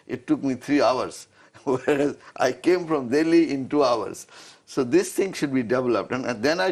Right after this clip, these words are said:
told them, তাই বললাম, "Excellency, don't worry, next time you come, you can go in one hour।" তার মানে আমি বলতেছি যে সামনে ফ্লাইওভার, ফ্লাইওভার হবে, এই জন্য। But এটা কিন্তু আমাদের খুব দরকার।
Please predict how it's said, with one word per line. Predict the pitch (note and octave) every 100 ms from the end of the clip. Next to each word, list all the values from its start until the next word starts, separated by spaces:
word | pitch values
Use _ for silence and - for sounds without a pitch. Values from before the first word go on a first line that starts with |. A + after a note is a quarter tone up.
| F3+
told | F#3 D#3+
them, | E3 D3 C#3+
তাই | D#3
বললাম, | D3+ D#3+ D3+
"Excellency, | - B2 - D#3+ D#3
don't | D3+ C#3+
worry, | C3+ A#2 - - -
next | C3+ -
time | F3 E3+
you | E3+ D3
come, | E3 D3
you | C#3+ C3
can | A#2+
go | B2+ C3
in | A2
one | A2+ A#2+
hour।" | G2+ F2+ - - - -
তার | F#3+
মানে | F#3+
আমি | F3 F3
বলতেছি | E3 D#3 D3+ D3
যে | D#3
সামনে | D3 D3 C#3+ C#3 B2 - _
ফ্লাইওভার, | B2 C3 C3+ C3+
ফ্লাইওভার | C3+ B2+ C3+ B2
হবে, | B2 C3+ B2+ - - - -
এই | G3
জন্য। | F#3 D#3
But | A2+ C3+ - -
এটা | E3+ G3+
কিন্তু | E3+ E3+ E3+
আমাদের | C#3+ C#3+
খুব | D3 E3+ D3
দরকার। | A2+ F#2 -